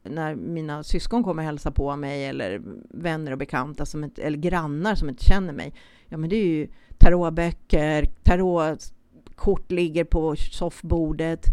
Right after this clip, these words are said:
astrologiböcker i högar. Och det är också det, det här, det intellektuella som luften och Vattumannen står för. Vad är det mänskligheten behöver veta? <laughs> Det, det lå-,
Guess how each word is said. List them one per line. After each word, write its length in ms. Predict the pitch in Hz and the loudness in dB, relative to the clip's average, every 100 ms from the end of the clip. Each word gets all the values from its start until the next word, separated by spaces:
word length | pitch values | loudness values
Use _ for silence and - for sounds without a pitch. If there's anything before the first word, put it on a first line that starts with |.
| - | 2
astrologiböcker 920 | 151 170 170 170 180 170 156 160 - 160 | -2 0 0 0 0 0 -2 -6 -4 -4
i 80 | 160 | -2
högar. 580 | 160 147 139 139 117 - | -4 -4 -6 -6 -8 -10
Och 300 | - - 185 | -20 -14 -4
det 60 | 202 | -2
är 40 | |
också 260 | 185 - 190 | 0 -2 0
det, 160 | 139 | -2
det 100 | 139 | -2
här, 160 | 143 - | -4 -6
det 160 | 160 147 | -6 -6
intellektuella 1120 | 151 - 143 139 - 147 147 147 135 - 135 - _ _ _ _ _ _ _ - | 2 2 4 0 -2 -2 -4 -4 -8 -10 -12 -20 _ _ _ _ _ _ _ -10
som 240 | - 147 | -6 -4
luften 560 | 147 147 - - 127 131 | -2 -4 -8 -6 -4 -4
och 100 | 131 | -4
Vattumannen 580 | 139 - 139 139 135 127 | -4 -4 -4 -4 -6 -8
står 240 | - - | -8 -12
för. 240 | - - - - _ - | -10 -14 -16 -20 _ -20
Vad 320 | - 160 170 151 | -10 -2 0 2
är 200 | 147 143 | 0 -2
det 260 | 139 - | -6 -6
mänskligheten 920 | 147 139 131 120 - 135 127 127 - 131 | -8 -6 -6 -2 -4 -2 -6 -6 -6 -8
behöver 400 | 127 135 - 127 | -8 -8 -10 -8
veta? 580 | 127 143 135 - 147 - - - - - - - - - - | -6 -8 -10 -10 -10 -8 -10 -10 -10 -8 -6 0 0 0 -4
<laughs> 140 | 254 285 330 294 - - - - - - 359 320 | -2 4 4 6 2 2 2 0 -2 -12 -6 -2
Det, 100 | 202 - - | -2 -4 2
det 100 | 202 | 4
lå-, 240 | 196 202 | 6 6